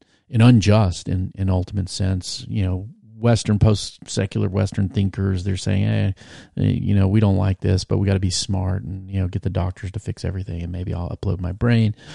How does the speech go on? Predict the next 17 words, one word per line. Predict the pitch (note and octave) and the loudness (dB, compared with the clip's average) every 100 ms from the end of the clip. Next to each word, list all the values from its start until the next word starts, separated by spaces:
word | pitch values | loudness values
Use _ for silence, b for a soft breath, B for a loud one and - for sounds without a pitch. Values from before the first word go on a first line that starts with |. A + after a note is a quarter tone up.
| B B | B B
Um, | - G2 F#2 F2+ E2 - | 2 6 6 4 0 -2
consumeristic | G2 - B2+ B2 A2+ A#2+ | -2 2 4 6 4 4
individualist | A#2 G#2+ G#2+ A2+ G#2+ - - | 4 6 6 6 4 0 -10
cultures | - A2+ A2+ A2+ - | 2 4 6 4 6
pits | - - - | 4 4 -2
us | A#2 | -4
against | G2+ G2 F#2+ - | 0 2 2 2
one | F#2+ F#2 | 2 4
another | F2+ G#2 F#2 | 4 4 4
in | F2+ F2+ | 4 4
this | F2+ - | 0 -2
war | F2 G2+ B2 B2+ A#2+ | 0 6 8 8 6
that's | A2+ - - | 2 0 0
about | F#2+ F#2 F#2 | 2 2 0
resources | G2+ G#2+ - G#2+ - G2+ | 0 0 2 0 0 0
and | G#2+ | 0
politics, | F#2+ F#2 F#2 - F2 - | 2 0 0 -4 -6 -8